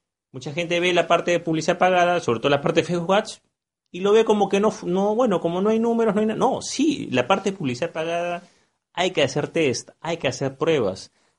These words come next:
hay que analizar datos, hay que ver rendimiento de campañas, costo por acciones, o sea, son datos concretos. Por eso mismo, si la persona o el profesional o la agencia no tiene dominio, sobre todo en la parte de las estadísticas,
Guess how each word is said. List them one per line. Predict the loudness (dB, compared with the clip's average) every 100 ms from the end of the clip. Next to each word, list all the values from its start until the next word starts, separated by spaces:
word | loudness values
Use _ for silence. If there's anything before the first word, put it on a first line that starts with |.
| _
hay | -2 0
que | 0
analizar | 2 2 0 0 2
datos, | 2 2 -4 -4 -6
hay | -4
que | -2 0
ver | 2
rendimiento | 2 0 -2 -2 -2
de |
campañas, | -4 -4 0 0 0 -6 -10 -12
costo | -4 -2 -2 0
por | 0
acciones, | 0 -2 -2
o | 0
sea, | -2 -2 -10 _ _
son | -8 -4 0
datos | 0 0 -4
concretos. | -4 -2 2 2 0 -6 -10 _ _ _ _ _ -2
Por | 0
eso | 0 0
mismo, | 0 0 -2
si | -4 -4
la | -6 -6
persona | -10 -6 -2 0
o | 0
el |
profesional | 0 -2 -2 -4 -2 0 0
o | 0 0
la | 0
agencia | 0 -2 -4 -6
no | 0 0
tiene | 0 0
dominio, | 2 2 2 0 -2
sobre | -4 -6
todo | -4
en |
la | -4 -2
parte | -2 -2
de | -8
las |
estadísticas, | -6 -2 0 0 -4 -2 -4 -6